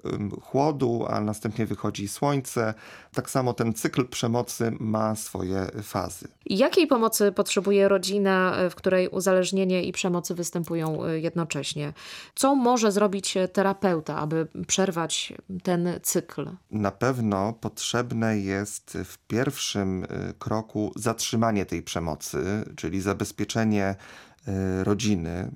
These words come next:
Speaker 1: czyli terapeuta powinien przede wszystkim zadbać o bezpieczeństwo rodziny, pomóc nazwać przemoc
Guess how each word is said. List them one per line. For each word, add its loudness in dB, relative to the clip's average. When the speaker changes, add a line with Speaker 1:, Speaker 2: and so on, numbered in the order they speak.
Speaker 1:
czyli -8
terapeuta 0
powinien 0
przede -2
wszystkim -4
zadbać -2
o -2
bezpieczeństwo -4
rodziny, -4
pomóc -2
nazwać 0
przemoc -4